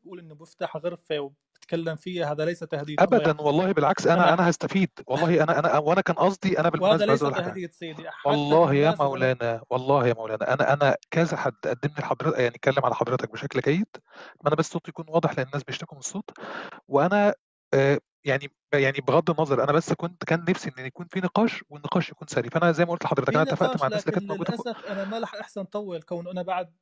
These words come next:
Speaker 1: ساعة تقريبًا عندي عمل، وعم أقول للإخوة حتى مالكم ويتواصل معي وقال لي بهذه الغرفة، قلت له: "أنا عندي عمل." لكن على كل حال،
Speaker 2: اتفضل يا
Speaker 1: بشكل
Speaker 2: مولانا،
Speaker 1: سريع.
Speaker 2: اتفضل.
Speaker 1: دكتور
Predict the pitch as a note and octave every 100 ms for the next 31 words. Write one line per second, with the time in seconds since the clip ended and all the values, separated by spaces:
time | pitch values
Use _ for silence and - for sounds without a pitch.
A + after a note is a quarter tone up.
0 | _ - G#3 G3 E3+ - F#3 F3 D#3+ D3+
1 | E3+ D#3+ D#3 E3 E3+ D#3 C#3+ F3+ F3+ E3
2 | E3+ F#3 F3+ - G3 F#3 F#3+ F#3 - D#3+
3 | D#3 - F3+ F3+ E3 D#3+ - - D#3 -
4 | D3+ C#3+ C#3+ _ _ _ _ F3 F#3 F#3+
5 | G3 G#3 F3+ E3 D#3+ F#3 E3+ E3 F#3 -
6 | F#3 - A3 G3+ F#3+ F#3 F3 F#3+ F3 E3
7 | D3+ F3+ F#3+ G3 F#3+ G3+ A#3 - G#3+ G#3
8 | E3+ C#3 A#2+ A#2 A2 F2 E2+ B2 - _
9 | _ _ _ _ _ _ _ _ _ -
10 | F3+ - A3+ G3